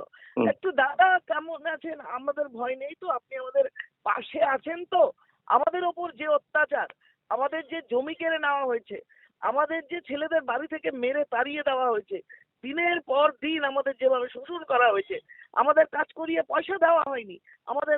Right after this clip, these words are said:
Speaker 2: দোকান ভেঙে গুড়িয়ে দেওয়া হয়েছে, ফিশারি বানানো হয়েছে, আমাদের জমি লুট করা হয়েছে, আমার মহিলাদের রাতের পর রাত ধরে নিয়ে যাওয়া হয়েছে, যা খুশি করেছে, থানা কিছু করেনি,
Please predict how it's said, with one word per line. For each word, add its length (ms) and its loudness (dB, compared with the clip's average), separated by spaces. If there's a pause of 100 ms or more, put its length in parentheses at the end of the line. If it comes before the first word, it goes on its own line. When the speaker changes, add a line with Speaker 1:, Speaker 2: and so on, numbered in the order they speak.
Speaker 2:
দোকান 360 2
ভেঙে 240 -6
গুড়িয়ে 400 -4
দেওয়া 240 -2
হয়েছে, 320 2 (320)
ফিশারি 440 -2
বানানো 400 -2
হয়েছে, 380 -6 (300)
আমাদের 380 -2
জমি 240 2
লুট 260 -6
করা 200 0
হয়েছে, 260 0
আমার 320 -4
মহিলাদের 600 0 (300)
রাতের 440 -4
পর 200 2
রাত 300 0
ধরে 220 0
নিয়ে 220 -6
যাওয়া 280 4
হয়েছে, 340 -4 (460)
যা 260 6
খুশি 240 -12
করেছে, 360 -14
থানা 280 -6
কিছু 240 -12
করেনি, 400 2